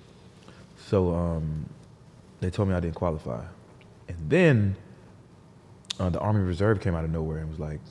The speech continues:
"Yeah, you, you could, you could come in, in, in the military. Yeah, come on." And the day before I signed, um, the Navy guy called me and was like, "Hey, what happened?" I was like, "Oh, I'm just gonna sign with the, um, the Reserve."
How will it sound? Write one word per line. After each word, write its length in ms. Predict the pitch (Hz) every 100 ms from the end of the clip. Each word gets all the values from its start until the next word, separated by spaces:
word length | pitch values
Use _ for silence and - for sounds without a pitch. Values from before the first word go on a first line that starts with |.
| -
"Yeah, 200 | - 269
you, 180 | 190 277 -
you 140 | -
could, 260 | - - -
you 120 | 240
could 100 | 302
come 220 | 151 123
in, 140 | 107 95
in, 280 | 101 95 87
in 80 |
the 80 | 92
military. 480 | 92 92 95 110 -
Yeah, 160 | 123 107
come 180 | 160 190
on." 240 | 123 85 - - - - - - -
And 180 | 113
the 40 | 101
day 180 | 104 135
before 300 | 135 135 120
I 80 |
signed, 520 | 101 113 127 139 139 127 - - - - - - -
um, 500 | 101 98 90 80 80 - - - - - - - - - -
the 80 | 95
Navy 280 | 113 113 98
guy 140 | 87
called 280 | 87 87 82
me 120 | 85 92 - - - -
and 80 | 95
was 60 | 92
like, 120 | 87
"Hey, 100 | 117
what 120 | 117
happened?" 220 | 135 127 107
I 60 |
was 100 | 110
like, 180 | 101 85 - - - - -
"Oh, 140 | 110
I'm 120 | 117 120
just 100 | 117
gonna 140 | 110
sign 160 | - 107
with 100 | 98
the, 120 | 101
um, 460 | 101 98 90 85 - - -
the 80 | 98
Reserve." 480 | 98 95 95 95